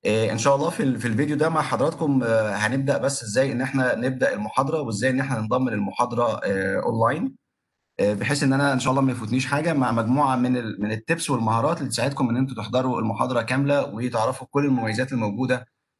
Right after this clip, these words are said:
في Microsoft، آه، Teams. آه، إحنا دلوقتي حاليا هن-، هنبدأ، آه، ديمو حاليا. معايا دكتور محمد شهاب موجود في ال-، الطرف المقابل ك-، كمحاضر، وأنا هنضم كطالب، فحضراتكم هتشوفوا الشاشة كاملة،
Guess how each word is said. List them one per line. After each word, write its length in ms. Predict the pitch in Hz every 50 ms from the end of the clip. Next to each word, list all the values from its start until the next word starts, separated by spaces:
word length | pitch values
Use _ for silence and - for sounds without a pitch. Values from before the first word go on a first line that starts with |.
| _
في 220 | - 123 127 131 120
Microsoft، 760 | 117 117 120 123 - 113 104 - 120 113 113 - - - - -
آه، 440 | 101 101 101 98 98 98 101 98
Teams. 500 | 95 110 - 143 76 71 - - - - - _ _ _ _ _ _ _ _ _ _ _ _ _ _ _
آه، 460 | 98 107 107 104 104 104 107 110 107 104 - - - - _ -
إحنا 180 | - - 120 117
دلوقتي 240 | 120 131 143 143
حاليا 240 | - - - 139 151
هن-، 340 | 151 147 135 131 117 - 101
هنبدأ، 340 | 110 110 123 135 139 160 143 -
آه، 640 | - - - 104 101 98 98 98 95 65 53 - - -
ديمو 320 | 98 101 127 143 156 151
حاليا. 560 | 143 - 113 110 123 156 180 196 147 - 95
معايا 520 | 104 101 107 131 135 131 123 117 110 107 101
دكتور 260 | 98 110 113 117 107
محمد 260 | 104 123 131 131 127
شهاب 300 | - 117 123 139 151 143 135
موجود 460 | 120 113 107 104 104 123 143 143 139
في 320 | - - 107 104 98 98
ال-، 200 | 98 98 98 -
الطرف 300 | 92 - - 120 127 143
المقابل 460 | 131 113 110 113 127 135 143 139 135 135
ك-، 460 | 120 110 107 104 101 101 101 95 - -
كمحاضر، 600 | 107 107 107 - - 139 160 170 208 247 269 - - - _ _ _ _
وأنا 320 | - 113 135 - 160 143 135
هنضم 420 | 127 123 123 139 147 156 143 139
كطالب، 440 | 131 135 117 107 127 135 147 123 -
فحضراتكم 440 | - - 120 123 143 139 151 131 113
هتشوفوا 460 | - - - 143 139 - 147 139 -
الشاشة 440 | 101 104 - 123 131 127 - 123 -
كاملة، 480 | - - 123 131 131 127 127 123 -